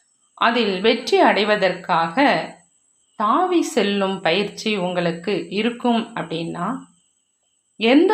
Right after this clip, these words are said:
ஒரு பரீட்சையையும் பாஸ் செஞ்சிருவீங்க. ஆக இது தாவி முன்னேறும் குரு. தாவி முன்னேறி செல்ல முடியும் அப்படிங்கிறவங்க கை உயர்த்துங்க. இவர்களோ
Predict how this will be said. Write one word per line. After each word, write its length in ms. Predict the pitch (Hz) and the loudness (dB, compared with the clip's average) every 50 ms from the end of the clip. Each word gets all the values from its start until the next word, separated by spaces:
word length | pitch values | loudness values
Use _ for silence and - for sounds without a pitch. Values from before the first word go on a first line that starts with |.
| 427 | 4
ஒரு 220 | 392 381 349 294 262 | 4 6 6 4 4
பரீட்சையையும் 840 | - - 208 208 254 254 - - 262 226 208 185 175 170 185 233 294 294 - - - - _ | 4 4 4 2 2 0 -2 0 0 2 2 2 0 0 0 0 0 -2 -4 -8 -16 -12 _
பாஸ் 320 | - 220 247 294 339 330 | 0 2 2 2 2 0
செஞ்சிருவீங்க. 680 | - 285 220 190 175 - 185 175 - 151 156 156 - 135 - - _ _ _ _ _ _ _ _ _ _ _ _ _ _ _ _ _ _ _ _ _ _ _ _ _ - | -2 -2 -2 -2 -2 -4 -6 -6 -4 -6 -6 -6 -6 -10 -12 -14 _ _ _ _ _ _ _ _ _ _ _ _ _ _ _ _ _ _ _ _ _ _ _ _ _ 0
ஆக 280 | 190 233 262 - 311 294 254 | 0 0 2 2 2 2 2
இது 240 | 254 254 208 220 196 - - - | 2 2 0 0 0 -2 -2 0
தாவி 400 | - 233 247 311 392 403 381 370 339 | 2 2 4 4 4 4 4 4 4
முன்னேறும் 600 | 277 226 214 226 247 269 277 277 277 269 277 269 262 - - - - - - - | 4 4 4 4 4 6 6 6 6 4 4 2 0 -4 -10 -18 -20 -20 -18 -6
குரு. 240 | 185 214 226 180 - - - - - - - - - - - - _ _ _ _ _ _ _ _ _ _ _ _ _ _ _ _ - | -2 0 0 0 0 -2 -6 -12 -18 -20 -20 -20 -20 -20 -20 -20 _ _ _ _ _ _ _ _ _ _ _ _ _ _ _ _ -2
தாவி 300 | 233 254 302 370 403 392 392 | 2 2 4 4 2 2 2
முன்னேறி 480 | 302 247 247 269 294 311 320 320 339 - | 0 0 2 2 2 2 2 2 2 2
செல்ல 380 | - - 233 202 226 262 294 294 | 2 2 2 4 4 6 6 6
முடியும் 420 | 294 294 294 277 269 294 285 262 | 6 6 4 4 4 4 4 4
அப்படிங்கிறவங்க 760 | - - 175 185 208 208 208 196 190 196 196 190 202 208 196 170 160 - - | 2 -2 -2 -2 -2 -2 0 2 2 2 2 2 2 2 2 0 0 -2 -2
கை 160 | - 202 196 208 226 | 0 0 2 2 2
உயர்த்துங்க. 600 | 233 240 240 240 240 240 - - 247 247 247 294 - - - - - _ _ _ _ _ _ _ _ _ _ _ _ _ _ _ _ _ _ _ _ 1077 _ _ _ _ _ _ _ _ _ _ _ _ _ _ _ _ _ _ - | 2 2 2 2 2 0 -2 -2 0 2 2 2 0 -2 -6 -16 -20 _ _ _ _ _ _ _ _ _ _ _ _ _ _ _ _ _ _ _ _ _ _ _ _ _ _ _ _ _ _ _ _ _ _ _ _ _ _ _ -2
இவர்களோ 540 | 226 262 262 370 349 - 277 226 202 226 | 0 2 4 4 4 4 2 2 4 4